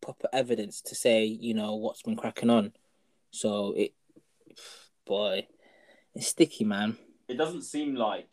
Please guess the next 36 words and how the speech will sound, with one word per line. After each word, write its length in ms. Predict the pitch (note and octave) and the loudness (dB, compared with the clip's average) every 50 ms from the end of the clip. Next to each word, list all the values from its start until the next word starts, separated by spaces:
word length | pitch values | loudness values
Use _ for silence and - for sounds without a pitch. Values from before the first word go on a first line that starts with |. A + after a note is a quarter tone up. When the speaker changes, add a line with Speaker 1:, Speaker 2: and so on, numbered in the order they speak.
| _ - | _ -14
Speaker 2:
it 180 | G2+ G#2+ - | -12 -12 -8
really 200 | A2+ A#2 A#2 A#2+ | -6 -6 -6 -4
doesn't 240 | A#2+ B2 A#2 A2+ - | -4 -4 -4 -6 -8
seem 280 | - - A#2 A2 G#2 G2+ | -10 -10 -8 -6 -6 -4
like, 380 | F#2+ F#2 F2+ - - _ _ _ _ _ _ _ _ _ _ _ _ - | -6 -6 -6 -8 -12 _ _ _ _ _ _ _ _ _ _ _ _ -6
um, 600 | E2+ F2 F2 F2+ F2 F2 F2 F2 F2 F2 F2 F2 - _ _ _ _ _ _ | -4 -2 0 0 0 -2 -2 -4 -6 -8 -10 -12 -16 _ _ _ _ _ _
these, 160 | G#2+ F#2+ - | -16 -8 -6
like, 180 | G#2+ F#2+ - - | -6 -6 -6 -6
sort 160 | - G2 - | -10 -10 -6
of, 40 | - | -4
like, 160 | F2+ E2 F2 F2+ | -6 -6 -6 -6
retrospective 920 | - F2 - - - - - - - - - - - _ F#2+ F2 E2+ E2 - _ _ _ _ _ | -6 -6 -6 -6 -12 -16 -18 -8 -6 -6 -6 -6 -10 _ -8 -8 -8 -8 -12 _ _ _ _ _
cases, 760 | - - G2 F#2 F#2 - - E2+ E2 D#2 D#2 - - - - _ _ _ _ _ _ _ _ _ _ _ F2+ | -10 -6 -6 -6 -6 -8 -10 -10 -10 -10 -10 -12 -16 -20 -20 _ _ _ _ _ _ _ _ _ _ _ -4
um, 360 | F#2 F2+ F2 F2 F2 F#2 - - | -2 -2 0 -2 -4 -6 -8 -14
lead 320 | E2+ E2+ F2 F2 F2 F2 | -12 -10 -10 -10 -10 -14
to 140 | - - F#2+ | -12 -8 -8
any 140 | F#2 F#2 F2+ | -8 -8 -8
form 200 | - F#2 F#2 F2+ | -10 -12 -12 -12
of 60 | F2 - | -12 -14
prosecution. 600 | F#2+ F#2 - - - F#2 F2 - - F#2+ G2+ - _ _ _ _ _ _ - | -14 -16 -16 -14 -14 -14 -12 -12 -12 -12 -12 -14 _ _ _ _ _ _ 2
I 80 | A#2+ | 2
don't 140 | B2+ B2 G#2+ | 2 2 2
know 120 | A#2 A2 G#2+ | 0 0 2
whether 280 | G#2+ G2 G2+ G2+ F#2+ - - | 2 0 0 -4 -8 -8 -6
they 120 | G2 F#2 - | -6 -6 -6
can, 380 | - - F#2+ F#2+ G2+ A2+ - - _ | -6 -6 -4 -4 -4 -6 -10 -14 _
because, 580 | - - - - G2 F2+ F2 - - - - - _ _ _ _ _ _ _ _ _ _ _ | -12 -12 -8 -6 -6 -6 -6 -8 -14 -18 -18 -20 _ _ _ _ _ _ _ _ _ _ _
yeah, 180 | G#2+ G#2+ G2 F#2+ | -2 -2 0 0
you're 160 | F#2+ F#2+ G2 | -2 -2 0
right, 240 | G#2+ G#2 F#2+ - - | 0 0 0 -2 -4
like, 300 | F#2 F#2 F2+ - - _ _ _ _ _ | -6 -6 -6 -8 -10 _ _ _ _ _
in 100 | F#2+ G2 G2 | -10 -10 -10
a 60 | - | -10
court 380 | - - - B2 - - F2 F2+ | -12 -8 -4 -2 -2 -2 -4 -4
of 40 | |
law, 400 | G2+ G#2 F#2+ F2+ F2 F2 F2+ - | -4 -4 -2 -2 -2 -2 -4 -6